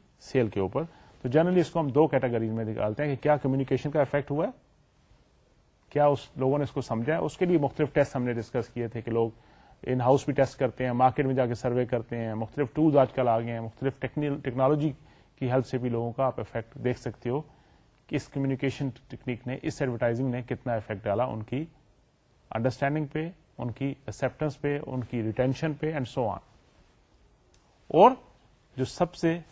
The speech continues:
جسے کہتے ہیں نا باٹم لائن، اب جو ایویلویشن ٹول ہے وہی ہے کہ آپ سے دیکھو سیل پہ کیا اثر پڑا۔ اگر تو اچھی ایڈورٹائزمنٹ تھی تو آپ definitely آپ کی سیل بڑھنی چاہیے، اسی لیے آپ نے کیا تھا نا، لوگوں میں اویئرنیس آئے، لوگوں کو معلوم ہو تو لوگ آئیں، آپ کے پروڈکٹ کو یوز کریں۔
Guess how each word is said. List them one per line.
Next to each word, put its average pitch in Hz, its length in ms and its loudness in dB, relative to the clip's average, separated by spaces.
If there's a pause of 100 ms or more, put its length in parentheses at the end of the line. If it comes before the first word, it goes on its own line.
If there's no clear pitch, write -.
جسے 127 160 -4
کہتے 139 60 0
ہیں 160 140 2
نا 127 60 0
باٹم 123 320 4
لائن، 113 220 0 (960)
اب 120 140 -4 (160)
جو 123 260 4
ایویلویشن 123 480 2
ٹول 160 260 2
ہے 127 60 2
وہی 123 260 4
ہے 131 120 0
کہ 147 100 -2
آپ 135 100 0
سے 147 100 0
دیکھو 175 120 2
سیل 208 300 6
پہ 190 100 6
کیا 151 140 6
اثر 113 180 0
پڑا۔ - 240 -16 (1200)
اگر 131 240 4
تو 202 200 2 (220)
اچھی 139 300 0
ایڈورٹائزمنٹ 160 500 4
تھی 185 100 -4
تو 180 80 0
آپ 120 120 4
definitely 147 500 -2
آپ 139 180 -4
کی 151 60 -8
سیل 180 180 0
بڑھنی 247 220 0
چاہیے، - 400 -8 (760)
اسی 147 240 0
لیے 202 120 6
آپ 185 120 8
نے 185 120 -2
کیا 208 160 -2
تھا 254 100 -4
نا، 214 100 -6 (220)
لوگوں 139 240 2
میں 143 80 2
اویئرنیس 139 400 0
آئے، 127 120 0
لوگوں 131 280 -2
کو 127 80 -2
معلوم 123 340 0
ہو 151 80 0
تو 147 80 2
لوگ 143 220 4
آئیں، 147 160 2
آپ 135 200 -2
کے 120 80 -10
پروڈکٹ 120 320 0
کو 131 60 -4
یوز 143 260 2
کریں۔ 151 220 0